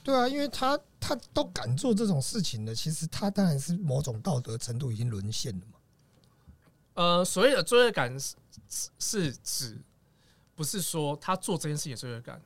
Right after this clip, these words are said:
Speaker 2: 我是要让他带着背叛兄弟的罪恶感一辈子。
Speaker 1: 就是他永远在你面前是抬不起头的。
Speaker 2: 而且我是要让，因为其实他好朋友应该也没几个啦。
Speaker 1: <laughs>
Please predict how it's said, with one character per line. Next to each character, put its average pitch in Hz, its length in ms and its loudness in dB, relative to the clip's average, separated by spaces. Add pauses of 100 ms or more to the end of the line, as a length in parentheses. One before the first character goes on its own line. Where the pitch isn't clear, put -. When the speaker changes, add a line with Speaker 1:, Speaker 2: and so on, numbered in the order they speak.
(200)
Speaker 2:
我 131 140 -10
是 147 400 -4 (220)
要 165 300 0
让 165 200 0
他 127 220 -4 (100)
带 139 200 0
着 113 200 -12 (160)
背 139 220 2
叛 127 220 -4
兄 127 260 -6
弟 131 140 -10
的 107 120 -12
罪 120 220 -8
恶 120 80 -10
感 110 240 -14
一 120 60 -18
辈 113 180 -14
子。 - 160 -16 (960)
Speaker 1:
就 202 100 0
是 180 340 4 (380)
他 214 180 4
永 180 280 10
远 123 180 2
在 175 180 0
你 113 160 -2
面 135 220 2
前 104 160 -6
是 127 120 -6
抬 - 220 -6
不 113 120 -6
起 - 240 -6
头 - 240 -16
的。 - 160 -16 (1000)
Speaker 2:
而 - 160 -4
且 165 140 -4
我 120 280 -8
是 151 260 -6
要 139 160 -2
让， 139 280 -4
因 185 100 -4
为 220 80 2
其 190 180 -4
实 127 540 -6 (540)
他 262 160 2
好 196 120 0
朋 170 100 0
友 185 80 4
应 165 60 0
该 185 100 2
也 135 60 -2
没 113 120 -10
几 - 180 -10
个 - 160 -20
啦。 120 200 -8 (520)
Speaker 1:
<laughs> 151 720 10